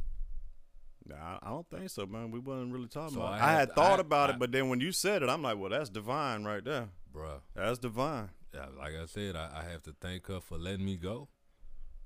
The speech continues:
Speaker 2: at this point. 'Cause shit, look where we at now.
Speaker 1: Yeah, we doing some shit.
Speaker 2: You know what I'm saying? I still love her, still care, still want her, but bruh, when you get into a relationship,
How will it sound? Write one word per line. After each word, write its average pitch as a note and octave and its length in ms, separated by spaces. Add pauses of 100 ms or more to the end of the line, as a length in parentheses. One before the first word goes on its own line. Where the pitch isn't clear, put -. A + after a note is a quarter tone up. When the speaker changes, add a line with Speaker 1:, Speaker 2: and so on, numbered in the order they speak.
(640)
Speaker 2:
at D#2 240
this A#2+ 200
point. G2+ 340 (800)
'Cause D#2 340
shit, D2+ 300
look F#2 220
where G2+ 120
we A2 220
at A2+ 120
now. B2 340
Speaker 1:
Yeah, F2 180
we A2 140
doing B2 240
some A#2+ 140
shit. C3+ 160 (280)
Speaker 2:
You C#2 60
know - 40
what E2+ 40
I'm E2 80
saying? F2+ 240
I F#2 80
still A2 320
love G#2+ 220
her, G#2 60
still A2 360
care, A2 280
still G2+ 380
want G#2+ 240
her, G#2+ 80
but E2 300 (1000)
bruh, E2+ 420 (320)
when D2+ 200
you E2+ 120
get F#2 300
into G2 320
a G2+ 80
relationship, G#2 800